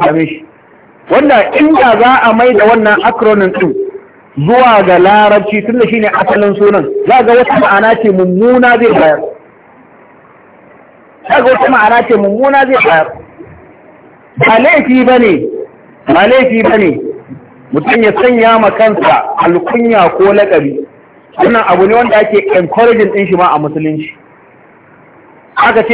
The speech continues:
in aka ce alkunya, shi ne mutum ya sanya ma kansa suna da abuwa ne ko ummuwa ne ko kaza ko kaza. Ko laƙabi,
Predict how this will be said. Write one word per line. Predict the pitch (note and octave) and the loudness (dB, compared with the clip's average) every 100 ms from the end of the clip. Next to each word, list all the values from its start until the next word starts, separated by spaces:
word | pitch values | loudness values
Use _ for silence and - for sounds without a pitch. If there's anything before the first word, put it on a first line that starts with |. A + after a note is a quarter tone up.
| G#3+ | 0
in | A3 | 0
aka | B3 A#3 | -2 -2
ce | A3+ A3+ F#3+ - - | 0 2 2 0 -2
alkunya, | F#3+ F#3+ G#3 C4 C4 A#3+ A3+ A4+ - - D#5 D#5+ - - _ | 0 0 0 0 2 2 0 -2 -10 -12 -14 -14 -16 -20 _
shi | - A#3 | -6 0
ne | A3+ | 0
mutum | F#3+ A3+ | 0 -2
ya | G#3 B3 | 0 0
sanya | A#3 A#3 A3 | 2 2 2
ma | |
kansa | G3 G3+ G3 - | 0 -2 -2 -2
suna | A3+ A#3 A3 | 0 2 2
da | F#3 C#3+ - D3 | 2 0 0 -2
abuwa | E3 G#3 A3 A#3 A#3 | 0 0 2 2 2
ne | G3+ | 0
ko | G3 A3 G#3+ A#3 | 0 0 0 0
ummuwa | G#3+ F#3+ G#3 A3+ | 0 2 2 2
ne | G3 | 0
ko | - A3 | -2 0
kaza | G3 F#3 F3+ | 2 2 2
ko | G3 | 0
kaza. | E3 D3 C3 - - - _ _ _ - | 0 0 -2 -6 -16 -20 _ _ _ -8
Ko | G3 A#3+ B3+ | 0 2 2
laƙabi, | C4+ B3 G3 | 2 0 0